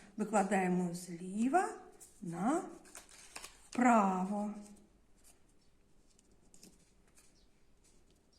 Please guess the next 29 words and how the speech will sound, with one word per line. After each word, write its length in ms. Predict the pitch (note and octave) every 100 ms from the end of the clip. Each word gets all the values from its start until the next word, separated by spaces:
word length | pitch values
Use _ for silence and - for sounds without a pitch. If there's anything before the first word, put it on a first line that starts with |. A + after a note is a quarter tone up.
| -
Яблучка 640 | F#3 F3 A3+ F#4 F#4+ C#4+
в 60 | A#3
нас 180 | G#3+ G3+
знаходиться 640 | G#3+ G#3+ G3 F3+ F3 F#3 - - -
вгорі 560 | E3+ D#3+ G#3+ F#4+ C#4+ G3+
аркушу 540 | F#3+ G3 G3+ F#3+ G3+
паперу. 540 | - G3 - F3+ F3 - - - - -
У 100 | D#4
нас, 260 | A3+ A3 - -
подивіться, 540 | G#3+ A#3 G3+ G3 G3
що 180 | F#3 A3+
в 40 |
нас 140 | F#3 E3+ -
одинаково, 680 | A3 C4+ G#3 E3+ F#3 F3
да, 140 | E3+ F3
в 80 |
нас 340 | G#3 B3 F#3 - - -
сливок 720 | - F3 C4 G4+ A4 - -
і 120 | A3+
яблучок 680 | E3+ E3 G#3+ F4+ G4 F#4+ -
в 20 |
нас 280 | G#3 C4+ - -
одинаково. 640 | A3+ A#3+ G#3 F3+ - G3 G3 - - - -
Так 200 | B3+ D4
де 120 | A#4
ж 80 | A4+
знаходяться, 600 | G#4+ G4 G4 F#4 F4+ E4+
дітки, 320 | E4 F4 D#4+
сливи? 480 | - C4 F#3+ F#3+